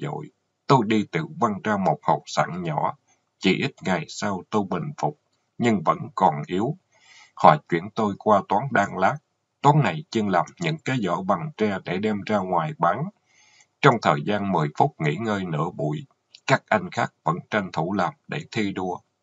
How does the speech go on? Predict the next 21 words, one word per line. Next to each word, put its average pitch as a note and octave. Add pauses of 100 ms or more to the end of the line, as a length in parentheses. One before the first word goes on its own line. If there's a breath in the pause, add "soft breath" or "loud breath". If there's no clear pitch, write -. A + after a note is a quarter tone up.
(140)
Còn A2 (180)
tôi G2
đánh G2
ván C3+
cờ D#2+
với B2
một F2+
người E2
khác -
thì D#2+
một D#2+
tên G#2
công G2+
an F#2+
đến A2+
và E2
phán: F#2 (1200 soft breath)
"Ai G2+
cũng G2+
đang G#2+
làm, E2+